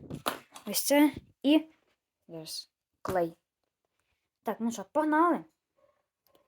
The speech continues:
Спочатку ми обмальовуємо го-, основну частину на тонкому картоні.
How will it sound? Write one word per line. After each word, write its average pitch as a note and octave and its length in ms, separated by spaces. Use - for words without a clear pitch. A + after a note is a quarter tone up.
Спочатку E4+ 540
ми C4 300
обмальовуємо A3+ 840
го-, G#3 300
основну B3+ 420
частину B3+ 500
на A#3+ 360
тонкому B3+ 440
картоні. F#3 520